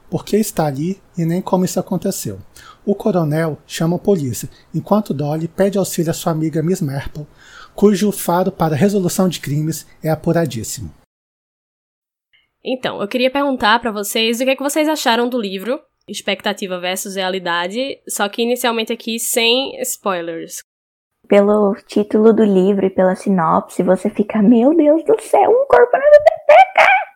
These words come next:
Speaker 3: Mas aí você vai lendo o livro e a expectativa não é igual à realidade, infelizmente. E eu gostei, mas achei um livro ok, assim.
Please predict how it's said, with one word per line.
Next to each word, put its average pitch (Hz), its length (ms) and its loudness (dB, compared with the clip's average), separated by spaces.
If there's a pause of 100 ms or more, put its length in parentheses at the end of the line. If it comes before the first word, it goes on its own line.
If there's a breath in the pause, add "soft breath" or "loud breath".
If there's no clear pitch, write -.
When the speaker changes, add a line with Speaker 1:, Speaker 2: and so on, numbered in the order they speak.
(520 soft breath)
Speaker 3:
Mas 233 800 6
aí 254 680 4 (240)
você 247 200 0
vai 226 120 4
lendo 226 220 6
o 226 120 6
livro 269 600 2 (360)
e 220 140 6
a - 140 8
expectativa 220 1080 0 (480)
não 226 120 2
é 214 100 4
igual 208 160 4
à 208 60 4
realidade, 214 560 2
infelizmente. 226 1000 4 (460)
E 277 520 4 (120)
eu 339 160 4
gostei, 311 640 4
mas 359 240 2
achei 349 240 0
um 339 120 -2
livro 311 680 0
ok, 214 600 0
assim. 190 440 -2